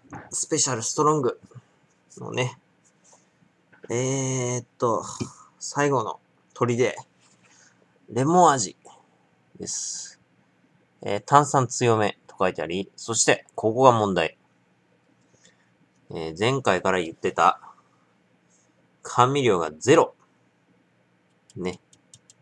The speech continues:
これが重要です。えーと、あと、丸ごと絞った厳選レモンとなってます。えー、アルコール度数が七パーセント。うん。若干抑えられて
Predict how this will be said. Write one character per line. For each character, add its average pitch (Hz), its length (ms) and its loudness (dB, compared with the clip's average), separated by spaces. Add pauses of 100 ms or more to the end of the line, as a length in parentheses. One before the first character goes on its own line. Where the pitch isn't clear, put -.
(460)
こ 107 60 -8
れ 104 100 2
が 101 120 0
重 92 160 -2
要 85 160 0
で 78 60 -10
す。 - 460 -18 (1200)
え 135 220 0
ー - 40 -6
と、 139 140 0
あ 170 80 0
と、 135 180 2
丸 120 240 4
ご 170 100 2
と 170 120 -2
絞 147 240 -2
っ 165 60 -6
た 107 180 2
厳 117 240 0
選 113 260 -2
レ 120 100 2
モ 98 140 -2
ン 71 60 -10
と - 140 -20 (540)
な 95 100 -6
っ - 60 -16
て - 60 -14
ま 64 140 -14
す。 - 280 -20 (760)
え 95 160 -2
ー、 92 60 0
ア 113 60 4
ル 147 120 0
コ 175 80 4
ー - 20 2
ル 160 60 -2
度 160 100 2
数 151 220 -2
が 95 100 2
七 92 320 0
パ 120 140 6
ー 110 40 4
セ 101 140 -4
ン - 80 -8
ト。 - 140 -18 (800)
う - 40 -14
ん。 - 140 -14 (1120)
若 107 200 -4
干 117 180 2
抑 98 280 2
え - 40 0
ら 82 80 -4
れ 76 80 -10
て - 100 -20